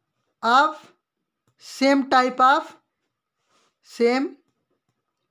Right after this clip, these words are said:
type of atom।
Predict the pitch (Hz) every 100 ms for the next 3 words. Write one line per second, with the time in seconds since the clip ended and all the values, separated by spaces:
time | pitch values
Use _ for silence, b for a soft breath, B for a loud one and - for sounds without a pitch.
0 | _ _ _ _ _ _ 226 226 269 311
1 | - _ _ _ _ _ _ _ _ _
2 | _ _ _ _ _ _ _ - 226 269
3 | 269 - - 220 214 208 185